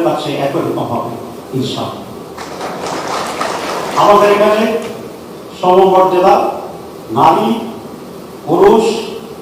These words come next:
মেজরিটি, মাইনরিটি, সকল শ্রেণীর মানুষ একই ধরনের অধিকার এবং নিরাপত্তা পাবে। দল,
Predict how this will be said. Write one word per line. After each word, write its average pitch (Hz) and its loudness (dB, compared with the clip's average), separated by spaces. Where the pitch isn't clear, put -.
মেজরিটি, 208 6
মাইনরিটি, 202 6
সকল 202 6
শ্রেণীর 185 4
মানুষ - 4
একই 220 4
ধরনের 196 8
অধিকার 170 6
এবং 160 4
নিরাপত্তা 139 0
পাবে। - 0
দল, 160 8